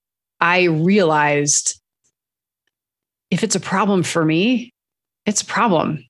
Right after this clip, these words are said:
<laughs> No matter what comparison looks like with other people, if it's a journey for me,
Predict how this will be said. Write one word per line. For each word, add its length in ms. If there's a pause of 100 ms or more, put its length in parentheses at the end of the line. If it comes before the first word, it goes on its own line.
(180)
<laughs> 80 (1160)
No 160
matter 240
what 360 (920)
comparison 1040
looks 300
like 220
with 120
other 200
people, 480
if 160
it's 380
a 60
journey 360
for 180
me, 500